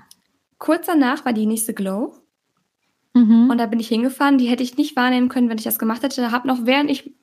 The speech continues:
Speaker 1: mir die Wohnung angeguckt hab, noch gewusst oder gedacht, äh, die Glow fällt dann flach. Und dadurch fiel sie halt nicht flach und ich habe dort mein Management quasi kennengelernt
Speaker 2: Mhm.
Speaker 1: und bin dann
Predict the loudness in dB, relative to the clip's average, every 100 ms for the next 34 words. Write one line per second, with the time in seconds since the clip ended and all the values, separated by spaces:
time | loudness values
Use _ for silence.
0 | _ _ 0 2 4 4 2 2 0 -2
1 | -4 -4 -4 -8 -8 _ -4 -2 0 -2
2 | 0 -2 -4 -2 -2 -4 -4 -6 -4 -2
3 | 0 -2 -2 -4 -4 -4 -4 -4 -8 _
4 | _ -20 -20 -20 -20 _ _ _ _ 2
5 | 2 2 2 0 -2 0 0 0 0 0
6 | -2 -2 -4 -4 -6 -4 -2 -2 -4 -6
7 | -6 -4 -4 -2 -4 -6 -14 _ _ _
8 | _ _ _ _ _ _ 0 2 2 0
9 | -8 -20 _ _ _ _ _ -4 2 4
10 | 4 2 -4 -6 -8 -8 -8 -6 -4 -4
11 | -2 -4 -6 _ _ _ _ _ _ _
12 | 2 4 6 4 6 4 4 2 4 2